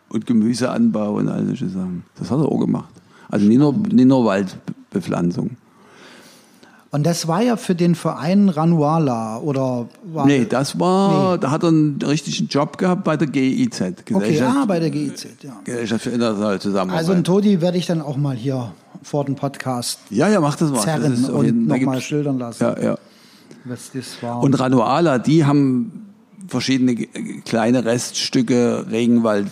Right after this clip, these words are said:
Speaker 1: g-, gerettet sozusagen. Und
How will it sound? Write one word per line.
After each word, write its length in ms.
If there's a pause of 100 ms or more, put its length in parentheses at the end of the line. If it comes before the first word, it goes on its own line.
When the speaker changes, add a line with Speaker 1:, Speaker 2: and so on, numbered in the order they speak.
(160)
Speaker 1:
g-, 260 (340)
gerettet 520
sozusagen. 800 (500)
Und 200